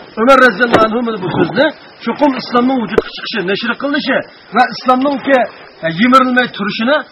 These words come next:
faqat nimaga bog'ladi desa, uyushish musulmonlarning birligiga, musulmonlarning inoq ittifoqligiga, e, bekitdi. Yana Payg'ambar sallallohu alayhi vasallam musulmonlar jamoasidan ayrilgan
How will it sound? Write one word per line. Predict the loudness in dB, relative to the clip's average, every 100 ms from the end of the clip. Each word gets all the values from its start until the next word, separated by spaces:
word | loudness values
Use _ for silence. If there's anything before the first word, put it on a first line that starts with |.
| -14
faqat | -2 0 0 -2
nimaga | -2 -2 -2 0
bog'ladi | -2 -2 -6 -8
desa, | -10 -12 -10
uyushish | -8 -8 -8 -12 -12
musulmonlarning | -14 -10 -8 -6 -8 -8
birligiga, | -12 -12 -12 -12 -10 -10 -12 -16
musulmonlarning | -14 -10 -10 -8 -8 -8 -8
inoq | -6 -6 -8
ittifoqligiga, | -20 -18 -16 -14 -16 -8 -8 -8 _ _
e, | -16 -14 -12
bekitdi. | -14 -16 -20 -20 _ _ _ _ _ _ _ _ _ -20 -20 _ _
Yana | 2 2
Payg'ambar | 6 4 4 4 4
sallallohu | 4 4 4
alayhi | 2
vasallam | 4 4 2 -8
musulmonlar | -8 -6 -2 0 2 2
jamoasidan | 2 4 4 4 -2 -2
ayrilgan | 4 4 4 4